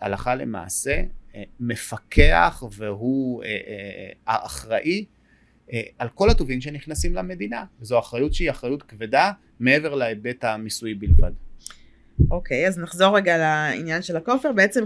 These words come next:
Speaker 2: כופר כסף זה בעצם תשלום שהעבריין יכול לשלם, חלף הגשת כתב אישום. כלומר, במקום שיוגש נגדו כתב אישום והוא יעבור את כל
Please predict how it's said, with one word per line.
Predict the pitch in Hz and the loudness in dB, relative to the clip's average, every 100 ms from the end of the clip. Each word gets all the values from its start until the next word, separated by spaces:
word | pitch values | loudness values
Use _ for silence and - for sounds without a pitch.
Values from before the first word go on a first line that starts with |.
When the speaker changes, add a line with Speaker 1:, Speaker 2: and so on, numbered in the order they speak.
| 214 | 2
Speaker 2:
כופר | 220 214 214 | 2 2 -2
כסף | 190 233 262 320 302 | 0 2 4 0 -2
זה | 220 202 | -2 -2
בעצם | 196 220 254 220 | 0 0 0 -2
תשלום | 208 - 226 247 262 285 _ _ _ _ - | -4 -4 2 4 4 0 _ _ _ _ -4
שהעבריין | 220 185 185 196 196 196 202 160 _ _ _ - | 2 2 2 0 2 2 -2 -10 _ _ _ -12
יכול | 180 185 180 | -6 -2 -2
לשלם, | 180 175 220 302 392 370 _ _ - | 0 4 6 6 2 -10 _ _ -14
חלף | - 269 285 285 | 0 4 4 4
הגשת | 208 196 226 208 | 2 2 0 -2
כתב | - 196 185 | 0 -2 0
אישום. | 190 170 | -4 -4
כלומר, | 165 165 175 | -4 -10 -12
במקום | 185 190 247 254 | -10 -6 -2 -2
שיוגש | 240 202 190 202 | -2 2 0 0
נגדו | 185 175 | -6 -4
כתב | 202 185 | -2 -4
אישום | 175 208 196 _ _ | -4 -6 -8 _ _
והוא | 180 180 | -2 4
יעבור | 165 170 196 | 4 4 2
את | 180 - | 2 0
כל | - 196 196 202 | 2 4 4 2